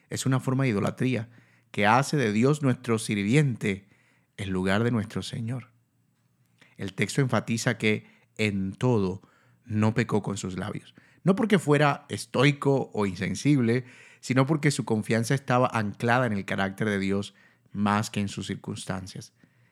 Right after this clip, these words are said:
Yo sé que en una situación como esta, es posible que nosotros seamos más la esposa de Job que Job. <laughs>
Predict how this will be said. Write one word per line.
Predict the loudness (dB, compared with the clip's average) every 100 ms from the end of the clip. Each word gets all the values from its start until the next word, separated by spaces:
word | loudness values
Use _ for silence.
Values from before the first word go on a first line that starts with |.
| _
Yo | -2 -2
sé | 0 -6 -6 -20 _ _ _
que | -2
en | 0
una | 2
situación | 0 -2 -2 -4
como | -4 -4 -2
esta, | -4 -6 -10 -12 _ _ _ _
es | -6
posible | 0 0 0 0
que | 0
nosotros | -2 -4 -4 -4 -2
seamos | 0 0 0
más | 0 0 -2
la |
esposa | -6 -6 -8 -4 -4
de | -4
Job | -4 -6 -8 -8
que | -8
Job. | -4 -6 -6 -12
<laughs> | -6